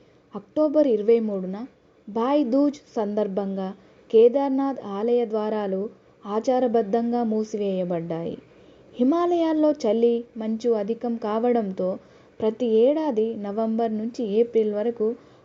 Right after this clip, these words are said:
ఆలయం ఆరు నెలల పాటు మూతపడుతుంది.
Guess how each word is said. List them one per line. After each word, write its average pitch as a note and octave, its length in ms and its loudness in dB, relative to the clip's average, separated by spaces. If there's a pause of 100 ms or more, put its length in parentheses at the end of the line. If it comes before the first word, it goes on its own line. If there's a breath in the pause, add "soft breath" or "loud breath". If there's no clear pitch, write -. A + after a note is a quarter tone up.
(100)
ఆలయం A#3 480 0 (320)
ఆరు A#3 260 2
నెలల A#3+ 340 2
పాటు C#4 320 -2
మూతపడుతుంది. F#3+ 880 -4